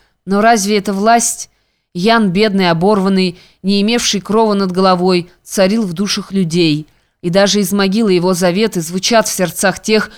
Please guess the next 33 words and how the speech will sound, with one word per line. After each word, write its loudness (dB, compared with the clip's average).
кто -2
принял 0
его 0
веру. 0
Я 0
нищий 0
перед -2
Яном. -2
И -4
я 2
давно 2
банкрот. -2
Как 2
охотно 0
сбросил -2
бы 0
я 2
с -2
себя -2
все -4
эти -8
золотые 0
цепи. -2
Но 0
разве 2
я 2
господин -2
своей 0
жизни? -2
Нет 0
рабства 0
ужаснее 0
моего. 0